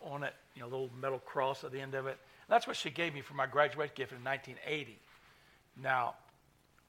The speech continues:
the interesting thing is, is the day that Bruce McCrae took me to church in nineteen eighty-three, three and a half years later of that senior year, of that May of eighty, I still had that little white Bible.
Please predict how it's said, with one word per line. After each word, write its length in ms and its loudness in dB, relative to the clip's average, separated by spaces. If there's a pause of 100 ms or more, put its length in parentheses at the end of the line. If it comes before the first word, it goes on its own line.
(120)
the 140 0
interesting 460 6
thing 300 -4
is, 200 -2
is 160 -14
the 100 -6
day 320 2
that 220 -4
Bruce 220 -2
McCrae 480 0
took 260 4
me 80 -8
to 80 -4
church 360 -4
in 100 -8
nineteen 400 -2
eighty-three, 760 -4 (500)
three 240 0
and 80 4
a 40 4
half 260 4
years 260 -4
later 420 2 (320)
of 100 -12
that 200 0
senior 320 -8
year, 280 -2
of 100 -2
that 220 -4
May 220 2
of 120 -6
eighty, 340 -10 (840)
I 100 8
still 220 2
had 180 6
that 100 4
little 160 -2
white 280 8
Bible. 380 2